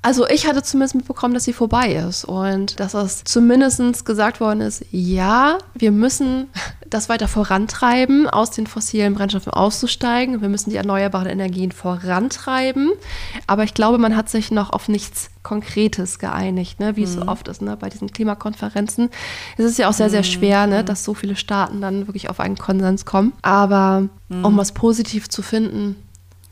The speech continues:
Speaker 1: also was ich sehr positiv finde, ist, ich finde, dass die Berichterstattung in den Öffentlich-Rechtlichen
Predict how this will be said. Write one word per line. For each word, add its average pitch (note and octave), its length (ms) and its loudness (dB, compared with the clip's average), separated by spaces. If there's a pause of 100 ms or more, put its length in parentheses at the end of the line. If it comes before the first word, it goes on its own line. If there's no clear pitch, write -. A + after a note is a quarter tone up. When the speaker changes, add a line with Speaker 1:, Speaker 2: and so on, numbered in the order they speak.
(640)
Speaker 1:
also A#3 140 2
was A#3+ 140 2
ich B3+ 160 2
sehr B3 160 2
positiv G#3+ 480 0
finde, G3+ 280 0
ist, - 640 0
ich - 220 0
finde, C4+ 260 4
dass G3+ 360 2 (120)
die G3 120 2
Berichterstattung G#3+ 760 -2
in F#3 140 -2
den F#3 180 0
Öffentlich-Rechtlichen F3+ 840 -4